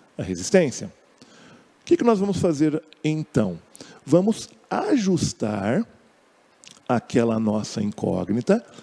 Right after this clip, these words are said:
pra que fique apenas tensão e resistência. Então, eu vou substituir, né, a corrente elétrica, tá? Porque a minha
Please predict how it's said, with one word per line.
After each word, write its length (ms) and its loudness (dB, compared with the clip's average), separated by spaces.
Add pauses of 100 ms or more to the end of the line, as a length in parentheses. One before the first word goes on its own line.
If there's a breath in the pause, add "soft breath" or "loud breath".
(320 loud breath)
pra 180 4
que 120 -6
fique 540 -2 (100)
apenas 840 2
tensão 680 0
e 40 0
resistência. 960 -4 (420 loud breath)
Então, 240 0
eu 120 4
vou 280 0
substituir, 1120 -2 (320)
né, 300 0
a 100 -4
corrente 680 -2 (360)
elétrica, 600 -4 (500)
tá? 280 -2 (400 loud breath)
Porque 500 0
a 100 -2
minha 520 -2